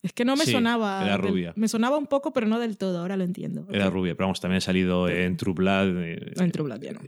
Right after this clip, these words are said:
Speaker 2: yo qué sé, en veinte series distintas. Son de esta gente que sale mucho en
Speaker 1: Hmm.
Speaker 2: muchos, en muchas series distintas, en muchas películas incluso. Y eso, es una cosa más o menos simpática y que desde luego no te,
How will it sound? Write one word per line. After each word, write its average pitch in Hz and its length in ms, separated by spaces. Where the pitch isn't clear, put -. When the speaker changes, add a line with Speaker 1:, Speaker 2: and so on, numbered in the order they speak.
Speaker 2:
yo 104 140
qué 95 100
sé, - 260
en 98 320
veinte 107 300
series 104 280
distintas. 98 480
Son 104 100
de 107 60
esta 110 140
gente 120 300
que 101 220
sale 107 260
mucho 117 560
en 95 120
Speaker 1:
Hmm. 254 40
Speaker 2:
muchos, - 480
en 104 100
muchas 98 220
series 95 240
distintas, 101 500
en 92 60
muchas 92 220
películas 92 440
incluso. - 520
Y 95 500
eso, 107 300
es - 200
una 98 160
cosa 90 600
más 98 200
o 95 40
menos 92 200
simpática 101 880
y 101 200
que 92 260
desde 87 240
luego 92 320
no 101 180
te, 87 680